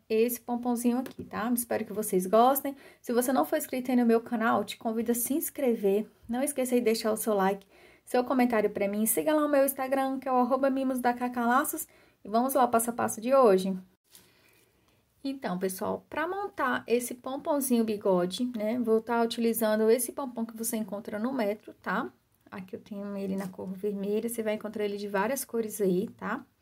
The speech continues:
E aí, eu vou usar aqui um pedacinho de feltro com cinco centímetros com a largura de um centímetro, tá? Eu coloquei a largura da, de uma fitinha,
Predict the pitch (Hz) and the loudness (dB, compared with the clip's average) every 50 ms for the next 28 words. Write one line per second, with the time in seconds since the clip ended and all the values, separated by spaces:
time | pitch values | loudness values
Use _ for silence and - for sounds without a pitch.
0 | _ _ _ - _ _ _ _ _ _ _ _ _ _ - - 247 247 247 277 | _ _ _ -20 _ _ _ _ _ _ _ _ _ _ -4 0 2 4 4 4
1 | 311 320 320 330 320 277 254 262 247 240 247 - 254 247 247 269 262 254 247 233 | 4 4 4 4 4 4 2 0 0 0 0 0 0 0 2 2 2 2 2 0
2 | 240 - 320 330 302 - 220 196 - - - 240 240 220 190 180 185 - - 185 | 0 -2 -2 -2 -2 -4 -4 -8 -6 0 4 6 6 6 6 2 0 -4 -8 -8
3 | 185 185 - _ - _ _ _ _ - - - _ _ _ _ _ _ _ _ | -8 -8 -10 _ -20 _ _ _ _ -20 -20 -20 _ _ _ _ _ _ _ _
4 | _ _ _ _ _ _ _ _ _ _ _ _ _ _ 269 233 - 240 233 233 | _ _ _ _ _ _ _ _ _ _ _ _ _ _ _ -14 -8 -4 -2 0
5 | 226 226 220 220 226 226 - _ _ _ - - - - - - - 285 320 370 | 0 0 2 0 0 -2 -4 _ _ _ -20 -14 -10 -8 -8 -4 -2 -2 -2 -2
6 | 370 - 381 349 - - - 254 233 233 233 - - 214 202 196 214 240 247 285 | -4 -4 -6 -4 -4 -2 0 0 0 0 -2 -4 -6 -4 -2 0 -2 -2 -2 -2
7 | - 339 381 370 - - - - - 277 277 277 277 277 262 247 247 254 277 262 | -2 -2 -4 -4 -4 -10 -14 -8 -4 -2 -2 0 0 0 0 0 0 0 -2 -2
8 | 277 247 247 269 269 - _ _ _ - - 294 320 339 339 - - - - 330 | -2 -4 -4 -6 -8 -10 _ _ _ -10 -8 -6 -6 -6 -8 -8 -6 -6 -6 -4
9 | 320 311 311 - - - 254 220 190 196 - - - 196 190 - 247 277 277 269 | -6 -6 -8 -8 -8 -4 -2 -2 -2 -4 -6 -6 -10 -8 -6 -6 -4 -4 -4 -4
10 | 262 269 262 254 254 262 262 262 254 254 247 262 262 269 247 262 262 269 254 254 | -4 -6 -6 -6 -6 -6 -6 -4 -2 0 0 0 0 0 0 0 -2 -4 -4 -8
11 | 240 233 - 269 277 285 285 - 311 - - - - 240 214 208 208 190 | -8 -8 -8 -6 -6 -6 -6 -8 -16 -14 -12 -8 -6 -6 -6 -6 -8 -12